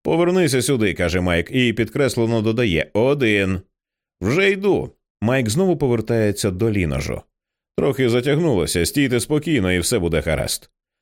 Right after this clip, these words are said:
«Запам'ятайте, що я сказав, містере Андерсон». Лінош усміхається. «А коли настане час, тоді й поговоримо».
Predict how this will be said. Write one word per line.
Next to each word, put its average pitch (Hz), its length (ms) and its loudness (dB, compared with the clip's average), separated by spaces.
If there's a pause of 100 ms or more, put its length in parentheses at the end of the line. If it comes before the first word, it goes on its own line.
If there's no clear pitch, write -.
(300)
«Запам'ятайте, 165 840 0
що - 160 0
я 120 120 2
сказав, 107 520 0
містере 101 580 0
Андерсон». 82 840 -2 (440)
Лінош 127 320 0
усміхається. 85 800 -2 (460)
«А 143 140 -2
коли 120 240 2
настане 80 460 0
час, 98 460 2
тоді 82 260 -2
й 87 60 2
поговоримо». 113 800 0